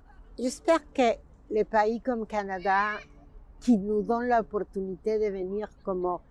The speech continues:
immigrants, réfugiés, comme étudiantes, et nous pouvons aussi constater que les gens à côté de toi, que la personne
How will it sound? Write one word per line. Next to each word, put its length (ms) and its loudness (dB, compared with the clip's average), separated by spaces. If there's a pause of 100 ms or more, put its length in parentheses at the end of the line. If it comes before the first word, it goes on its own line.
(200)
immigrants, 720 0
réfugiés, 1000 -6
comme 260 -4
étudiantes, 880 -2 (380)
et 560 2 (100)
nous 200 2
pouvons 600 -2
aussi 720 -4 (340)
constater 760 -2 (200)
que 60 -4
les 280 0
gens 200 -4
à 80 -2
côté 460 -6
de 40 -14
toi, 320 -10 (240)
que 100 -2
la 140 4
personne 520 0